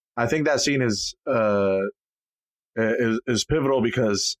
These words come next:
<clears throat> at the end of the day, they're a big Italian family. You know, it's, it's, it sets the, you know, the,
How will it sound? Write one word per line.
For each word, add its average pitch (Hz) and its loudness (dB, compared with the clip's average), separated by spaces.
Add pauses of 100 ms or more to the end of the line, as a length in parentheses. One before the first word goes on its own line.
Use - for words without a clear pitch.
(100)
<clears throat> - -10
at 139 0
the 127 2
end 131 0
of 131 0
the 113 2
day, 117 0
they're 110 0
a 98 -2
big 110 2
Italian 104 2
family. 98 0 (720)
You 101 0
know, 101 2
it's, 104 0
it's, 110 -2
it 113 0
sets - -2
the, 98 2 (480)
you 101 -2
know, 98 0 (220)
the, 104 -2